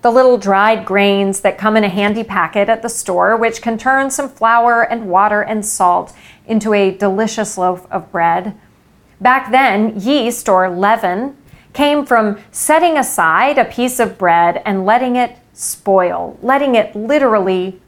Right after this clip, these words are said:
rot. Then this rotten, spoiled bit of bread would be added to the next loaf to leaven it. So when Jesus compares the kingdom of heaven to yeast,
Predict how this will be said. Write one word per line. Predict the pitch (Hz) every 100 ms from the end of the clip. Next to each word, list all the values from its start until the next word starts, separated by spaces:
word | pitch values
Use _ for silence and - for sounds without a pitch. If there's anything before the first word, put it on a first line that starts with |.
| _
rot. | 175 180 170 170 - - _ _ _ _ _ - -
Then | 254 285 277
this | 220 208 185
rotten, | 165 208 247 - 226 220 -
spoiled | - - - 294 339 269 208 175
bit | 190
of | 180 180
bread | 220 269 254 196
would | 226
be | 226 233 -
added | 247 302 247 202 190
to | - 240
the | 226
next | 247 240 294 - -
loaf | - 170 254 156 - - _ _ -
to | 214
leaven | 202 269 247 170
it. | - - _ _ _ _ _ _ _ _ _ _
So | - 285
when | 285
Jesus | 233 277 339 277 240
compares | 254 233 240 226
the | 220
kingdom | 180 285 294 220
of | 180
heaven | 190 269 254 202
to | - 190
yeast, | 180 208 330 302 214 - -